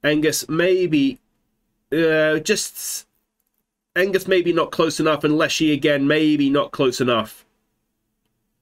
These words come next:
And we've come straight back for the kickoff highlight. Hansen.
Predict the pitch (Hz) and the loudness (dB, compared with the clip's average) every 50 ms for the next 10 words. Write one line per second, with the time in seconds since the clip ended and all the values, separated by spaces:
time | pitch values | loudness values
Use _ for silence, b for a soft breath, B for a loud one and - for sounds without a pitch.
0 | _ _ _ _ _ _ _ _ _ _ _ _ _ _ _ _ _ _ - 123 | _ _ _ _ _ _ _ _ _ _ _ _ _ _ _ _ _ _ -6 -2
1 | 123 123 123 123 - - 151 135 127 - - - 175 196 - - - 151 139 123 | 0 0 0 -2 -2 -2 -4 -4 -4 -4 -2 -2 -2 -2 -2 -2 -2 -2 -2 -2
2 | - - 143 135 120 - - 143 - 147 120 - - 143 120 113 110 104 101 95 | -4 -6 -4 -4 -4 -2 -2 -2 -2 -2 -2 -2 0 0 0 2 0 0 -2 -2
3 | - - - - _ _ - - - - 147 139 - - - 120 110 98 - | -4 -8 -14 -14 _ _ -20 -12 -6 -2 -2 -2 -2 -2 -4 -4 -4 -6 -8